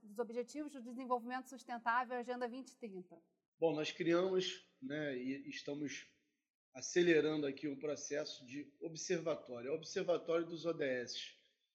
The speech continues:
Speaker 2: E isso é muito importante porque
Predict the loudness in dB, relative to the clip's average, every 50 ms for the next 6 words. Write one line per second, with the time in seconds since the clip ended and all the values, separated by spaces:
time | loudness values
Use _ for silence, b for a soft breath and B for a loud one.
0 | _ _ _ _ _ _ _ _ _ _ -4 -2 0 0 0 0 0 0 0 0
1 | 0 0 0 -2 -4 -8 -6 -6 -6 -6 -4 -2 -2 0 0 -2 -4 -8 -12 -12
2 | -12 -10 -2 2 2 2 2 2